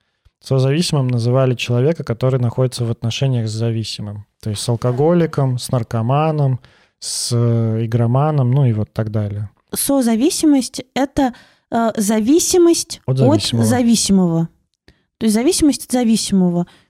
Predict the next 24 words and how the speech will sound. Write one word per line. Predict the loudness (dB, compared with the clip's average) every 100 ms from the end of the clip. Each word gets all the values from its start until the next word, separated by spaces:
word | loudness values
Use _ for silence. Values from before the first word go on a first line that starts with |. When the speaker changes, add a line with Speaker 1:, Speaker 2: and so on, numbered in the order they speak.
| -8
Speaker 2:
Вот | -8 -4
есть | 0 0 0 -6
у | 0
меня | 2 4 4 2 2
муж, | 0 2 2
который, | 0 -4 -2 0 2 0 -2
э, | -2 0 2 2 2 0 0 -4 -8
зависим | -2 0 0 0 0 0
от | 0
каких-то | -6 -6 -6 -4
веществ. | -2 -2 0 -2 -4 -12 -12
Speaker 1:
Играет | -8 -2 0 0
в | -2
доту. | -4 -4 -6 -10 _ _ _ _ -20 -12 0
Speaker 2:
Ну, | 4 4 0 _ -6
или | 0 2 2
играет | 2 0 0
в |
доту, | 0 0 2 -2
или | -2 -2 0
зависим | 2 2 2 0
от | 0
каких-то | -4 -4 -6 -2
веществ, | -2 0 -2 -2 -4 -14